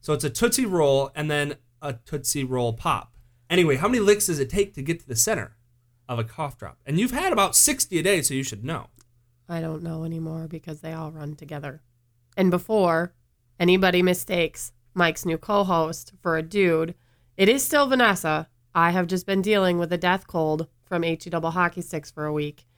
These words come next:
Speaker 2: and have been living off of said cough drops and NyQuil. So I apologize to anyone who's listening who's heard me before. I'm not on my A game.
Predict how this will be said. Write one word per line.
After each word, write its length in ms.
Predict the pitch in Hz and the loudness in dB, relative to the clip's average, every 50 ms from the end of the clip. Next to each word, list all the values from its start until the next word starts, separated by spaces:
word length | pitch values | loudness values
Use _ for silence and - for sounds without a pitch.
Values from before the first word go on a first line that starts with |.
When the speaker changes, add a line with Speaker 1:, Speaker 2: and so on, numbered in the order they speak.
| _ _ _ _ _ - | _ _ _ _ _ -6
Speaker 2:
and 120 | 190 160 160 | -2 -2 -2
have 80 | 151 | 0
been 140 | 156 156 156 | 0 0 0
living 240 | 156 151 165 165 160 | 0 -2 -2 0 0
off 200 | 151 147 147 - | 0 -2 -2 -4
of 140 | 160 147 - | -6 -6 -6
said 240 | - 175 165 151 | -4 -6 -6 -6
cough 280 | - - 170 165 165 - | -4 -4 -2 -2 -2 -4
drops 320 | 170 156 147 147 147 - | -4 -4 -4 -4 -4 -8
and 160 | - - 165 156 | -8 -6 -4 -2
NyQuil. 520 | 147 139 139 139 - - - - - - | -2 -4 -4 -6 -10 -14 -12 -12 -14 -16
So 160 | _ - - 143 | _ -10 -6 -6
I 80 | 147 | -6
apologize 680 | 156 - - - 220 214 208 185 170 175 156 160 160 - | -6 -8 -8 -4 -2 0 0 0 0 -2 -2 -2 -4 -6
to 60 | - | -8
anyone 360 | 196 220 240 240 226 208 202 190 | -6 -4 -2 -2 0 0 0 0
who's 160 | 196 180 - | -2 -2 -2
listening 500 | 180 180 180 - 175 156 147 156 156 156 | -4 -4 -4 -4 -4 -4 -2 -2 -4 -6
who's 200 | 160 185 175 - | -6 -6 -8 -4
heard 180 | 196 185 175 | -2 -2 -2
me 120 | 170 170 160 | -2 -2 -4
before. 400 | 160 160 - - 151 147 147 151 | -4 -8 -8 -4 -2 -2 -2 -2
I'm 280 | - 160 160 160 156 | -2 -2 -2 0 0
not 200 | 156 151 139 139 143 | 0 0 0 -2 -2
on 80 | 143 | -2
my 140 | 139 131 143 | -4 -4 -6
A 120 | - 123 123 | -8 -10 -12
game. 320 | - - 80 76 - - | -10 -12 -14 -14 -14 -18